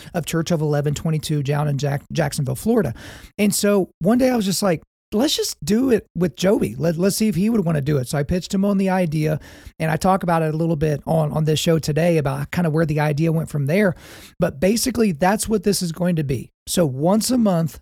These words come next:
Pastor Joby Martin is gonna come on this show for a segment we're gonna call Ask a Pastor with Joby Martin.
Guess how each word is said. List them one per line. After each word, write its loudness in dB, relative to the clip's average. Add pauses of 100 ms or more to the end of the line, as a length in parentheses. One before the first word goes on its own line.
Pastor 2
Joby 2
Martin 0
is -2
gonna -2
come -2
on 2
this 2
show 2 (300)
for 2
a 2
segment 2
we're 0
gonna 0
call 2 (220)
Ask -2
a 0
Pastor 0
with 0
Joby 0
Martin. -4